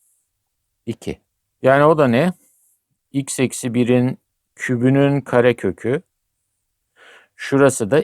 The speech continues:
x eksi birin karesi eksi bir. Hatta onu da nasıl yazabiliriz? Bakın, x eksi birin karesi eksi bir ya bu. Bunu şimdi iki kare farkı olarak da bir açalım bakalım. Kök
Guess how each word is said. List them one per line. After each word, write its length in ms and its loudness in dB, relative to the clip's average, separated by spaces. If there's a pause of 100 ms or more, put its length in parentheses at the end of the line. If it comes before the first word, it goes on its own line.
(120)
x 240 -6
eksi 320 -4
birin 280 -2
karesi 520 -2
eksi 520 -6
bir. 400 -4 (460)
Hatta 360 2
onu 120 2
da 100 2
nasıl 260 -4
yazabiliriz? 640 -6
Bakın, 500 -8
x 240 -16
eksi 320 -14
birin 280 -6
karesi 440 -10
eksi 300 -14
bir 140 -8
ya 180 -8
bu. 160 -20 (520)
Bunu 200 -6
şimdi 500 -6 (1700)
iki 200 -14
kare 300 2
farkı 400 0
olarak 360 0
da 100 -8
bir 100 -2
açalım 440 -4
bakalım. 560 -8
Kök 440 -6